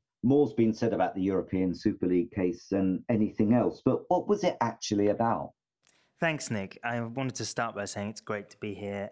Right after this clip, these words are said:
Speaker 2: and to discuss what you say, as you say, one of the most significant cases, I think, probably since Mecca Medina, which is almost twenty years ago now. Um, I think the Super League needs no real introduction.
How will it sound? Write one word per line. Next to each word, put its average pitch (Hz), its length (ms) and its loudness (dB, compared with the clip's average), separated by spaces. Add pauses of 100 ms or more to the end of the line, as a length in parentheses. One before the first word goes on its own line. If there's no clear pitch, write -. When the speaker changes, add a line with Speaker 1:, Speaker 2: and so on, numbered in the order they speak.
Speaker 2:
and 131 220 -4
to - 100 -10
discuss 113 480 -6
what 107 160 -12
you 101 140 -14
say, 104 440 -6
as 117 120 -6
you 104 60 -4
say, 101 240 -4
one 101 220 -4
of 95 80 -6
the 104 60 -4
most 104 400 -6
significant 135 520 -10
cases, 104 460 -8
I 104 120 -8
think, - 400 -8 (300)
probably 156 280 -4
since 117 300 -4
Mecca 110 260 -4
Medina, 101 460 -4
which - 200 -10
is 101 180 -6 (260)
almost 104 560 -4
twenty 110 280 -4
years 110 220 -4
ago 87 200 -10
now. 85 260 -14 (500)
Um, 113 360 -6 (840)
I 156 60 0
think 196 240 -4
the 196 60 -2
Super 190 300 0
League 156 220 0
needs 147 280 0
no 135 200 0
real 127 360 0
introduction. 101 840 -10